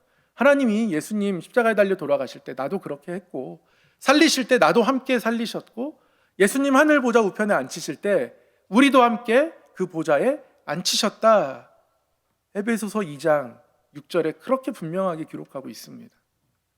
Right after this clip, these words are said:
그러니까 우리는 하나님과 함께 그 보좌에 앉아서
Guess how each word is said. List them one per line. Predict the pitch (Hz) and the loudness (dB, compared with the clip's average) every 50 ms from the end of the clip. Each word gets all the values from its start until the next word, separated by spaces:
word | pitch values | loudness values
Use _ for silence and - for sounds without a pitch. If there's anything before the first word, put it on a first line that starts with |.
| _ _ _ _ _ _ _ _ _ _ _ _ _ _ _ _ _ | _ _ _ _ _ _ _ _ _ _ _ _ _ _ _ _ _
그러니까 | - 180 190 | -2 0 2
우리는 | 233 254 254 254 262 247 226 | 4 4 4 4 4 4 2
하나님과 | 185 254 269 285 285 277 277 269 262 247 214 | 0 2 2 2 2 2 0 0 2 2 2
함께 | 247 240 226 - 254 247 226 170 123 117 - _ _ _ _ _ _ _ _ _ | 0 -2 -6 -4 -2 -2 -2 -2 -4 -10 -16 _ _ _ _ _ _ _ _ _
그 | - 277 277 | -2 -2 -2
보좌에 | - - 202 175 214 208 214 214 | -2 -4 -2 2 2 4 4 6
앉아서 | 214 190 143 143 220 233 214 - 208 208 190 147 127 - _ | 4 2 2 0 -2 -2 -2 0 -2 -2 -2 -2 -6 -10 _